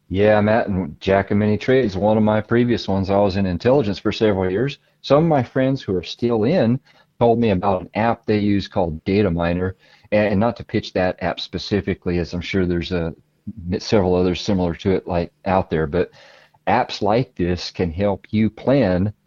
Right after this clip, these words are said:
and with planning, you can be more prepared, and they'll help you plan by providing you timely and more detailed information. So there's those apps out there that might be able to help you with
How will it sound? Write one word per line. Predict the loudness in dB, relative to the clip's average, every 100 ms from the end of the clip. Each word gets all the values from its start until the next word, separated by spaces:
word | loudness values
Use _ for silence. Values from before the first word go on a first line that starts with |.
| _ -4
and | -2 0
with | -2 0
planning, | 2 4 4
you | 2
can | -2 0
be | -2 0
more | 0 0
prepared, | -2 -2 2 4 2 0 -6 _ _ _ _ -6
and | -2 -2
they'll | -2 -2
help | -2 -2
you | -6
plan | -2 0 2 2
by | 2 0
providing | -2 -2 2 2 2 -2
you |
timely | -4 -2 2 2 2
and | 0
more | 0 0 0
detailed | -2 -4 0 0 0
information. | -2 -4 -4 -2 -2 -4 -8 -8
So | -8 -6
there's | -6 -2
those | -2 -2
apps | -2 -2 -2
out | -4 -2
there | -2
that | -2 -4
might | -6 -2
be |
able | -2 -2
to | -2
help | -2 -2
you | -2 0
with | 0 -2